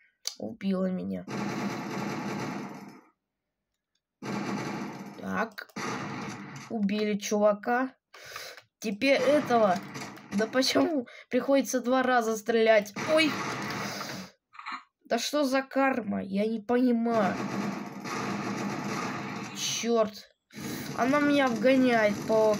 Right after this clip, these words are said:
киллам. О, зато убил его. Да отвалите, дайте мне пострелять хотя бы.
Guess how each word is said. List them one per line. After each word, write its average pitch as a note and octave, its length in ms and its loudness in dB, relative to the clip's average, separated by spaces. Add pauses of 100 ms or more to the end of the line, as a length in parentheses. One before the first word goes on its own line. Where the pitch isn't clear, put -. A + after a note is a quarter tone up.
(120)
киллам. G3 380 4
О, A#3 180 4
зато A3 320 2
убил G3 460 2
его. F#3+ 300 -6 (3000)
Да D#4+ 160 6
отвалите, D#4 600 4
дайте C4 400 4
мне B3 200 0
пострелять A3 720 0
хотя G3 360 0
бы. F3 180 -2